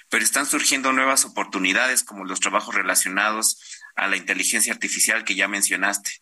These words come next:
Esos trabajos del futuro deben estar prefa-, pre-, preparados para enfrentar estos cambios.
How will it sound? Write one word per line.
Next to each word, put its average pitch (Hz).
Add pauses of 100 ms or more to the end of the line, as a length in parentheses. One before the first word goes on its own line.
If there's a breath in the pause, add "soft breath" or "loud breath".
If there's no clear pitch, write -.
(280 loud breath)
Esos -
trabajos 135
del 104
futuro 131 (120)
deben 127
estar 120
prefa-, -
pre-, 101 (320)
preparados 113
para 101
enfrentar 104
estos 101
cambios. 92